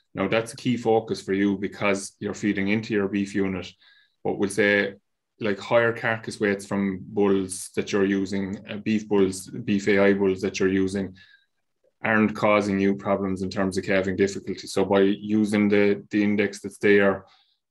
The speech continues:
you're, you're able to get a, an easy calving on time, relatively speaking, depending on the breed, obviously. And these are maturing into fine beef stock then on the beef unit.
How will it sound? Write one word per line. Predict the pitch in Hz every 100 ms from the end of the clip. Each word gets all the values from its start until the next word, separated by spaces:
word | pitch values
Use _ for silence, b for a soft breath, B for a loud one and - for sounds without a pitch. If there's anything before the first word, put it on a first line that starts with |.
| -
you're, | 98 98 98
you're | 104 101
able | 101 98 98
to | 107
get | 92 101
a, | 98 - 104
an | 101
easy | 107 110 110
calving | 117 107 101 101 101 101 - _ _ -
on | 107 110
time, | 113 104 104 98 101 -
relatively | 104 101 98 98 95
speaking, | - 107 101
depending | 95 110 101 98
on | 98
the | 92
breed, | 101 101 104
obviously. | 101 92 92 - 95 92 b b b b _ -
And | 101 98 -
these | - 107 104
are | 101
maturing | 98 98 104 101 98
into | 98 95 95
fine | - 104 98 95
beef | 92 101 101
stock | 107 95 -
then | 104 98
on | 95
the | 95
beef | 101 98
unit. | 104 98 92